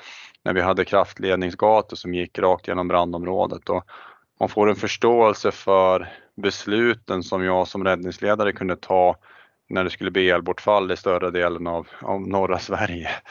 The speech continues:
Det blir frågor som blir på ett helt annat sätt. Eh, men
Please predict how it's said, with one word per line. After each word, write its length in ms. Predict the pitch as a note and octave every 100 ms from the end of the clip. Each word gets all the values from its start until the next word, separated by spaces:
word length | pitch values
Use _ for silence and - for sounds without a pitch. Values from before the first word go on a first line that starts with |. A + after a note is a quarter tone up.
| - - -
Det 100 | G2
blir 500 | G#2+ G#2+ A2 A2 G#2
frågor 440 | A#2 G#2+ G2+ A2
som 160 | - G2
blir 120 | F#2
på 120 | G2
ett 80 | -
helt 300 | G#2 F#2+ -
annat 220 | F2+ F#2
sätt. 320 | - A2 - _ - _ _ - _ -
Eh, 340 | G2 F#2 F2+ F#2
men 580 | G2 G#2 G2 F#2 F2+